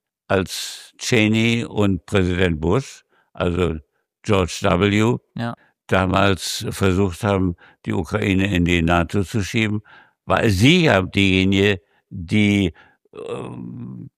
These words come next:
Speaker 1: den Sarkozy hat sie, glaub ich, bei der Hand genommen. Äh, äh, in ihrer Kenntnis der Lage, die das in Moskau auslesen würde,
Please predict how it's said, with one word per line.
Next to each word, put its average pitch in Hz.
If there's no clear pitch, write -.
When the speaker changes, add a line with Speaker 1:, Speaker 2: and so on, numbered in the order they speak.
Speaker 1:
den 117
Sarkozy 98
hat 101
sie, 98
glaub 95
ich, 90
bei 85
der 85
Hand 107
genommen. 82
Äh, 104
äh, 110
in 113
ihrer 98
Kenntnis 139
der 107
Lage, 107
die 110
das 101
in 107
Moskau 104
auslesen 101
würde, 98